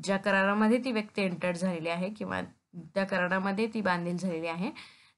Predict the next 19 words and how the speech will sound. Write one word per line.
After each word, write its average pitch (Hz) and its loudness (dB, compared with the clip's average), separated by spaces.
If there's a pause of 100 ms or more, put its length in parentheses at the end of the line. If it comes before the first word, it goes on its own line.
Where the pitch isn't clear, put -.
त्या 233 4
पक्षाची 240 0
संमती 214 0
असण्याचे 226 0
जे 208 -2
कारण 208 6
आहे 190 0 (720)
ते 311 6
जर 254 4
कारण 202 6 (360)
ते 92 -6 (460)
रद्द 190 2
झालं 202 4 (440)
तर 233 6
मात्र 214 4
ते, 254 0 (220)
अ, 175 0 (160)
ते 196 -4
कॉन्ट्रॅक्ट 196 -2